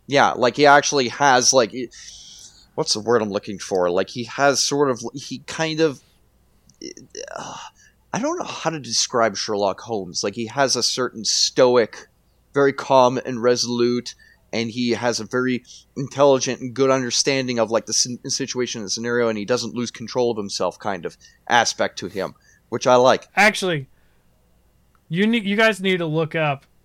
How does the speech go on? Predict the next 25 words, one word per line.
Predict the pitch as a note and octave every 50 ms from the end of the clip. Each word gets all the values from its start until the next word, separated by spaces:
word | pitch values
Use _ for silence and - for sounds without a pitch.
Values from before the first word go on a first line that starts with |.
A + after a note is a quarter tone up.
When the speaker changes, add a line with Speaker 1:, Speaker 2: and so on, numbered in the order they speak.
| _ _ _ -
Speaker 2:
uh, | D#3+ D#3 D3+ D3 C#3+
I | C3+ C3+
think | C3+ G3+ G3+ F#3+
it | E3 D#3+
is | D#3 D#3+ D#3 D3
just | D3+ C3 -
called, | - D#3+ D3 C#3 C#3
like, | C#3 C3+ -
Asshole | C#3+ C3+ C3+ C#3 C3+ - D3 C3+ C3+ C3+
Detective | C3 B2+ - D3 C#3+ C3+ - C#3 C3
Cole | - - C3 B2 B2+
Speaker 1:
Mm-hmm. | B2+ A#2 G#2+ B2 B2 B2 C3+ D3 - _ _ _ _ _ -
Speaker 2:
clips. | - E3 D#3+ D#3+ E3 - - - - - _ _ _ _ _ _ _ _ _ - _ _ - F#4 F#4+
So | - - C#4 F#3+ F#3
if | E3+ F3 D#3+ E3
you | E3 F#3 G#3+ A#3 B3 B3+ B3+ C4 C4+ A#3+ _ _ _ _ _ _ _ _ _ _ _ _ _ _ _ _ _ _ _ _ _ _ _ - D3
do | C3+ D#3 F#3+ G3+ G#3+ G#3
a | F#3+ F3+ E3
question | - - - E3+ E3 D3+ - - F#3+ F#3 F3 E3 D#3 C#3+
wrong | C#3 C#3 C#3 C#3 C#3+ C#3+ D3+ E3 F#3+ G#3 G#3 - _ _ _ _ _ _ _ _ _ _
on | - D#3+ E3 E3+ E3+
a, | E3 D#3+ D#3+ D#3
on | D3+ D3 D#3 D#3+ D#3
a, | D3+ C#3+ C#3+ C#3 C3+
uh, | C3+ C3+ C3+ C3 C3 B2+ C3